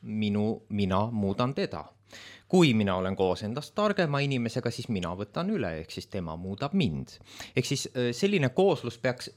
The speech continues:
tuginema sellele, et kes peab olema see määratlus, kes kuidas mida muutma hakkab. Et see ei ole lihtsalt see, et täiesti suvaliselt, fluiidselt, et me lihtsalt segunemine, seguneme.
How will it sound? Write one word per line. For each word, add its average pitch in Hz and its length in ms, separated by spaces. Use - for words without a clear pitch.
tuginema 123 480
sellele, 127 440
et - 160
kes 160 320
peab 123 220
olema 123 280
see 147 120
määratlus, 131 800
kes - 380
kuidas 101 560
mida 98 320
muutma 104 540
hakkab. - 300
Et - 100
see 127 140
ei 131 60
ole 123 180
lihtsalt 151 360
see, 127 240
et - 120
täiesti 113 440
suvaliselt, 95 600
fluiidselt, 120 840
et 101 120
me 101 80
lihtsalt 107 360
segunemine, 80 640
seguneme. 80 540